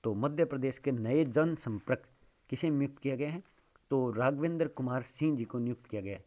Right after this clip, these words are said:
किन्हें? राघवेंद्र कुमार सिंह जी को नियुक्त किया गया है मध्य प्रदेश के जनसंपर्क प्रमुख। तो मध्य प्रदेश, और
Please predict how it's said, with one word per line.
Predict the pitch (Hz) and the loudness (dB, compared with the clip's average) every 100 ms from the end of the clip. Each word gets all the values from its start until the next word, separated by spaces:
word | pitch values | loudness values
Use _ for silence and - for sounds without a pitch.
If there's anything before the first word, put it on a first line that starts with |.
| _ - _ _ - | _ -20 _ _ -4
किन्हें? | 151 214 _ _ - | -2 -4 _ _ -6
राघवेंद्र | 110 127 139 143 165 156 | 0 2 2 0 0 -2
कुमार | 151 127 135 151 _ _ - | -2 -4 -6 -8 _ _ -2
सिंह | 160 131 | 0 0
जी | 120 | -2
को | - | -4
नियुक्त | 127 127 113 160 - _ _ - | -2 -2 -4 -8 -10 _ _ -6
किया | 113 113 | -2 0
गया | 113 120 | 0 -2
है | 123 160 - _ - | -2 -6 -10 _ -2
मध्य | 127 143 156 | -2 4 2
प्रदेश | 135 120 117 | 2 0 -2
के | - 160 - _ _ _ _ _ _ _ _ _ - | -2 -8 -8 _ _ _ _ _ _ _ _ _ -12
जनसंपर्क | 107 165 156 120 110 107 - 143 - - _ _ _ _ _ | -2 -2 -2 -6 -6 -6 -4 -4 -4 -20 _ _ _ _ _
प्रमुख। | 127 113 110 - | -4 -2 -4 -8
तो | 98 _ 110 95 101 | -18 _ -8 -8 -6
मध्य | 120 151 | 2 2
प्रदेश, | 151 139 156 - - _ _ _ _ _ - - | 2 -4 -6 -8 -20 _ _ _ _ _ -20 -14
और | 95 - | -12 -12